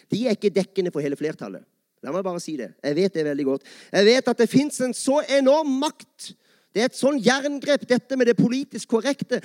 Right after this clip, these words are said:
at mange mennesker tør ikke å si hva de egentlig tenker, selv de ufrelste. Det må vi være klar over. Det er også sant. Men media og sosiale medier har en sånn enorm makt,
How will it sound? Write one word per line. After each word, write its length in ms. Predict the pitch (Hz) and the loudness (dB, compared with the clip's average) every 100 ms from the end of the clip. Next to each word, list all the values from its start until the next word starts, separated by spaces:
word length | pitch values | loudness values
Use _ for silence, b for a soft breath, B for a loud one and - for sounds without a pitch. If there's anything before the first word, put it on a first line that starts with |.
| B | B
at 180 | - - | -4 0
mange 280 | 220 269 320 | 0 0 0
mennesker 340 | 269 247 - 220 | 0 0 -4 -2
tør 280 | 226 254 | 2 2
ikke 120 | 262 214 | 0 -4
å 60 | |
si 160 | - 233 | -2 -2
hva 80 | 202 | 0
de 140 | 180 | 2
egentlig 320 | 202 220 170 | 0 -2 -6
tenker, 400 | 180 170 - 160 101 _ _ _ _ _ _ | -4 -4 -2 -4 -6 _ _ _ _ _ _
selv 300 | - 185 185 | -2 0 2
de 80 | 170 | 0
ufrelste. 460 | 156 160 - 127 - _ _ _ - | 0 -4 -6 -10 -12 _ _ _ -2
Det 120 | 190 | 2
må 80 | 233 | 2
vi 80 | 233 | 2
være 140 | 202 | -2
klar 180 | - 156 139 | -2 -2 -4
over. 160 | 110 - _ - | -8 -14 _ 0
Det 100 | 202 | 2
er 80 | 214 | 2
også 240 | 214 208 | -4 -6
sant. 460 | - 110 - - - _ _ _ _ _ _ _ _ b b - | -10 -10 -12 -18 -20 _ _ _ _ _ _ _ _ b b 4
Men 160 | 202 | 6
media 440 | 208 254 302 269 247 | 8 6 4 2 2
og 80 | |
sosiale 640 | - 240 - 226 254 269 247 | 2 0 2 0 2 2 4
medier 400 | 240 254 233 190 | 4 4 2 0
har 280 | 160 247 269 | 0 -2 -2
en 140 | - 214 | -2 -2
sånn 280 | - 247 269 - | 2 0 0 -2
enorm 380 | 214 220 247 220 | 2 4 4 2
makt, 340 | 262 - - | -2 -4 -20